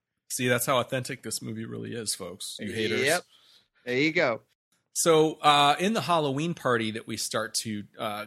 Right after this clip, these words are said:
Speaker 1: cut in between, uh, the, the Myers house and this Halloween party, as steadily more and more people join Miles in this little, uh, side room away from the raging teenage or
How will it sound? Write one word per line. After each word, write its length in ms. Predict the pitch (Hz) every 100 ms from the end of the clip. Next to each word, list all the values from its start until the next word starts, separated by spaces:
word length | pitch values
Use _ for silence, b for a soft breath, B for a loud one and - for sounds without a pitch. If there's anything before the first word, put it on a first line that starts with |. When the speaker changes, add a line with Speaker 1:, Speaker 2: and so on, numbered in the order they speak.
| 123
Speaker 1:
cut 340 | - 127 117
in 140 | 120 110
between, 720 | 107 - 123 110 110 104 101
uh, 260 | 113 107 107
the, 380 | 101 110 104 113
the 80 | 113
Myers 400 | 107 113 117 -
house 260 | 117 107 -
and 80 |
this 140 | 101 -
Halloween 360 | 104 101 107
party, 340 | 107 117 110 101
as 160 | 107 101
steadily 840 | - - 139 135 127 127 113 107 b b b -
more 360 | 127 151 180
and 120 | 170 151
more 220 | 135 131
people 560 | - 143 135 123 120 127
join 640 | 107 117 120 127 127 123
Miles 720 | 110 113 117 123 120 113 107 -
in 460 | 113 110 107 104 101
this 440 | 113 104 - - - -
little, 360 | 196 107 104 104
uh, 560 | 104 101 98 95 87 - - 123
side 440 | - - 120 120 110
room 400 | 113 120 117 107
away 280 | 104 110 104
from 400 | - 107 101 104
the 100 | 107
raging 520 | 107 113 107 104 101
teenage 560 | - 117 110 104 101 -
or 200 | 95 95